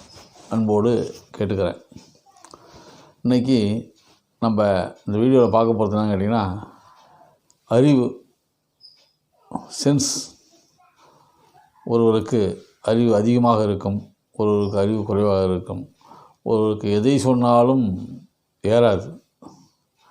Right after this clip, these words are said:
"உனக்கு அறிவு தான் இல்லையா? நான் சொல்கிறது புரியுதா இல்லையா?" அப்படின்னு கேட்பாங்க. அப்போ அவங்களுக்கு அந்த அறிவு மட்டா இருக்கும்.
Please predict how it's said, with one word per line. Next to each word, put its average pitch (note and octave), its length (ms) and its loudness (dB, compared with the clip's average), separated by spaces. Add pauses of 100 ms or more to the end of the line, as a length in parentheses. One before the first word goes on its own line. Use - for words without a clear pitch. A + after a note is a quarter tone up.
(220)
"உனக்கு G#2 220 -4
அறிவு C3 260 2
தான் C#3 120 6
இல்லையா? A2 300 0 (680)
நான் G#2+ 100 -4
சொல்கிறது C3 380 0
புரியுதா C3+ 200 4
இல்லையா?" A2 360 0 (560)
அப்படின்னு G2+ 280 -2
கேட்பாங்க. F2+ 400 -4 (1200)
அப்போ A#2+ 240 0
அவங்களுக்கு B2+ 560 4
அந்த G#2+ 220 0
அறிவு A2 420 2
மட்டா A2 180 2
இருக்கும். G2 380 -4